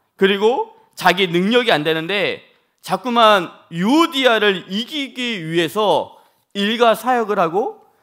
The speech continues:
순두개를 이기기 위해서 일과 사역을 하는 것입니다.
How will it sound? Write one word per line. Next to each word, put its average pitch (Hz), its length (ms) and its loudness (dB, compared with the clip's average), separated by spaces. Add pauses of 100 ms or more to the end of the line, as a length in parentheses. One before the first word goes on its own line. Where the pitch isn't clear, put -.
(100)
순두개를 330 680 -4
이기기 185 640 -6
위해서 170 760 -2
일과 190 320 2
사역을 294 800 0
하는 277 220 -10
것입니다. - 480 -18